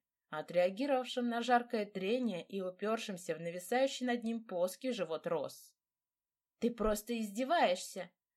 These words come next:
Бушуя от возмущения, она не замечала настойчивого касания. "Мерзавец! Что ты о себе возомнил?" Её ладони продолжали звонко бить Рика в грудь, и с каждым шлепком одеяло съезжало ниже.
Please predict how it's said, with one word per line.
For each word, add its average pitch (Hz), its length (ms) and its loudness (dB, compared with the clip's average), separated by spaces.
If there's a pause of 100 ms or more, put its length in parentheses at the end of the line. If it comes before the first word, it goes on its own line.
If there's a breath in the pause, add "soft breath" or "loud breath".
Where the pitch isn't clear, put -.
(100)
Бушуя 190 460 -2
от 190 80 -4
возмущения, 208 640 -4
она 226 160 -2
не 233 140 -2
замечала 269 560 0
настойчивого 170 640 -2
касания. 156 720 -4 (360)
"Мерзавец! 220 760 2 (240)
Что 370 240 -4
ты 240 100 2
о 214 60 4
себе 220 280 -4
возомнил?" 196 580 -4 (720)
Её 214 360 0
ладони 269 380 4
продолжали 240 640 2
звонко 233 400 -2
бить 240 280 -4
Рика 180 300 -2
в 185 80 -10
грудь, 240 380 -2
и 202 80 -6
с - 80 -12
каждым 208 360 -2
шлепком 226 600 2
одеяло 185 420 0
съезжало 208 460 -2
ниже. 147 520 -4